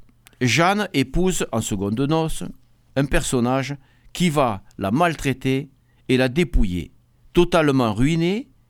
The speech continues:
elle va se réfugier sur ses dernières terres, qui nous rapprochent de Midi-Pyrénées, c'est pour ça que je vous en parle,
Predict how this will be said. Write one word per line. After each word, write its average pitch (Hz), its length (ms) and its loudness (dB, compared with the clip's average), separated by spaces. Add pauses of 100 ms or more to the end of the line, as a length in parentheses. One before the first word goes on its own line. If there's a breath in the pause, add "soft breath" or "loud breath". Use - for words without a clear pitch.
(180)
elle 156 160 4
va 156 160 2
se 151 120 -2
réfugier 117 760 -2 (200 soft breath)
sur - 240 -6
ses - 140 -4
dernières 160 580 -2
terres, 107 360 -6 (400 soft breath)
qui 151 160 0
nous 143 100 2
rapprochent 117 440 -2
de 90 120 -4
Midi-Pyrénées, 85 600 -6
c'est - 140 -8
pour - 120 -16
ça 87 140 -10
que 87 100 -10
je 82 100 -10
vous 82 140 -8
en 110 120 -6
parle, 160 300 -8